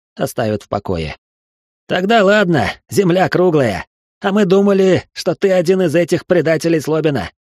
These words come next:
Так и передушил бы их всех». Мелкие бандиты, прикрывающиеся общими интересами. Как хорошо, что даже такие пока вынуждены придерживаться хоть каких-то правил.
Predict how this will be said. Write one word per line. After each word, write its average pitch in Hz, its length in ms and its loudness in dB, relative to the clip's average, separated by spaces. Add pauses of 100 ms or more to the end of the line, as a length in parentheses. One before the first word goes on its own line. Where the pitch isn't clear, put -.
(260)
Так 165 220 -4
и - 20 0
передушил 170 760 0
бы 117 140 -2
их 110 120 -6
всех». - 420 -8 (640)
Мелкие 127 400 -4
бандиты, 110 680 -4 (120)
прикрывающиеся 107 1120 -4
общими 101 420 -6
интересами. 92 640 -6 (680)
Как - 140 -6
хорошо, 151 520 0
что 131 220 -2
даже 123 300 -2
такие 123 540 -2
пока 104 340 -4
вынуждены 104 560 -2
придерживаться 104 800 -4
хоть 104 240 -6
каких-то 110 440 -4
правил. 80 440 -10